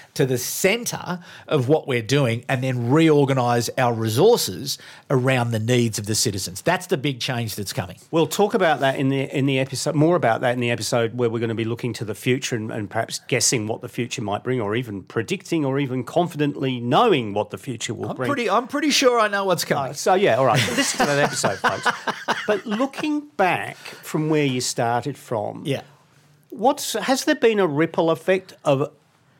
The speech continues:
Speaker 2: of, of an organisation like Content Group and, and similar organisations around the place? Have you discerned that individuals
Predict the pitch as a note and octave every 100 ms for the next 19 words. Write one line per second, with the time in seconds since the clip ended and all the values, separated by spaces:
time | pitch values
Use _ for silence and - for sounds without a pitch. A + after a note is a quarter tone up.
0 | _ _ _ _ - - C3+ - D3 C3
1 | C#3+ C#3+ C#3 C#3 B2+ G#2+ A#2+ A#2 C3+ A#2+
2 | - - B2+ B2+ B2 C3+ B2+ C#3 B2 C3+
3 | B2+ A2+ - D3+ C3 B2+ A#2+ B2 B2 A#2+
4 | A#2+ B2 A#2 - A#2 A2+ A#2+ B2 C3 -
5 | - A2+ A2+ - - - - F3 G#3+ A#3
6 | F#3+ F3 - D3+ C#3 C3 B2+ - - -
7 | - - C#3 C3+ C3 - - D#3 D3 C3
8 | C#3+ C#3 D#3 D#3 E3 D#3+ D3+